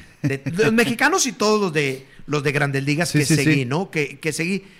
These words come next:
Speaker 1: Pero me hablan un día, el señor Eduardo Alatorre,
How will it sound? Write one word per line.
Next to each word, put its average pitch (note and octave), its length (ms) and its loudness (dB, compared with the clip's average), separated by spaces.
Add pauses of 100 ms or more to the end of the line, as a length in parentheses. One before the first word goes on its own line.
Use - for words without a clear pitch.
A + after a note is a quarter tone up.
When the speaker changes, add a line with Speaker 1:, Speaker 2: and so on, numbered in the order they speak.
(280)
Speaker 1:
Pero F3+ 180 4
me G#3 180 6
hablan A3+ 520 2
un G3+ 180 -2
día, D#3+ 320 0 (1300)
el D3 140 -4
señor D3+ 320 0
Eduardo F3+ 320 -2
Alatorre, F3+ 580 -2